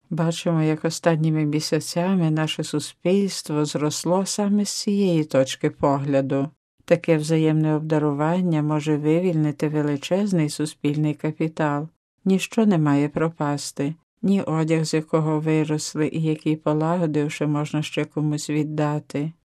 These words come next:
ні прочитані журнали, які важко купити, ні досвід старших людей, ні радість молодих, яка також є тим, що можна давати. Усе це в одних руках здається малим, навіть непридатним до вжитку,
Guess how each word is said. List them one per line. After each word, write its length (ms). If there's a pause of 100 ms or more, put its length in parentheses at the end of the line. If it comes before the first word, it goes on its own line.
(120)
ні 160
прочитані 760
журнали, 760
які 300
важко 460
купити, 680
ні 160
досвід 460
старших 640
людей, 680 (300)
ні 220
радість 460
молодих, 680
яка 240
також 480
є 160
тим, 300
що 260
можна 400
давати. 720 (500)
Усе 300
це 180
в 60
одних 360
руках 480
здається 600
малим, 600 (260)
навіть 340
непридатним 800
до 160
вжитку, 680